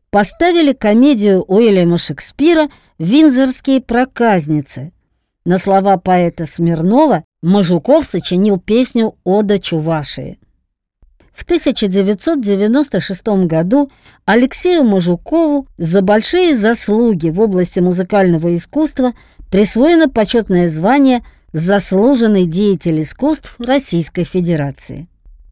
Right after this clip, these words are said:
Обзор выставки. Плоскопечатные книги.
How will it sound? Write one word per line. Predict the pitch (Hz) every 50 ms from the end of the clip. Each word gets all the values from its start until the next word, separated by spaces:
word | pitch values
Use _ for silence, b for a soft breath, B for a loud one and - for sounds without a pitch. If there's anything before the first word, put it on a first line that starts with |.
| - _ - - _ _ _ _ _
Обзор | - 170 170 156 151 165 233 311 339 302
выставки. | 214 175 160 147 - 139 131 - - - 139 147 - _ _ _ _ _ _ _ _ - - _ _ _
Плоскопечатные | - 196 214 294 339 - - 349 294 - 285 240 - - 247 240 - 262 269 277
книги. | 277 - - 220 208 196 180 156 160 170 170